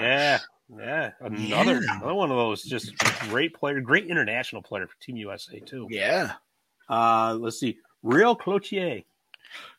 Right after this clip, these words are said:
Speaker 2: Ooh.
Speaker 1: Had a lot of big W H A stats, but he still produced when they first came into the N H L into the early eighties.
Speaker 2: Yes.
Speaker 1: Uh, however, it's kinda hard to differentiate his W H A stats with his N H L stats, so I said, "Out, you're an honorable mention."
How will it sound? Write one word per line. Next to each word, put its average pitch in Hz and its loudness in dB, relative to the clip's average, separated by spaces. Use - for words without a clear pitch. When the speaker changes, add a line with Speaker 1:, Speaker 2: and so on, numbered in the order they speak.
Speaker 2:
Ooh. 117 -12
Speaker 1:
Had 139 2
a 143 6
lot 151 8
of 151 0
big 165 4
W 151 4
H 151 -2
A 165 -2
stats, 117 -2
but 113 -10
he 110 -8
still 185 -4
produced 156 0
when 127 -2
they 123 -2
first 220 2
came 143 -2
into 117 -2
the 117 0
N 107 2
H 101 2
L 101 4
into 127 -4
the 127 -4
early 143 4
eighties. 107 -2
Speaker 2:
Yes. 120 2
Speaker 1:
Uh, - -12
however, 147 6
it's 120 -2
kinda 156 0
hard 135 4
to 127 -2
differentiate 123 -4
his 104 -10
W 104 -4
H 101 -8
A 127 -6
stats 117 -2
with 107 -10
his 98 -8
N 104 -4
H 101 -4
L 220 8
stats, 190 0
so 139 0
I 127 4
said, 120 -12
"Out, 165 6
you're 131 -6
an 123 -6
honorable 110 -8
mention." 95 -14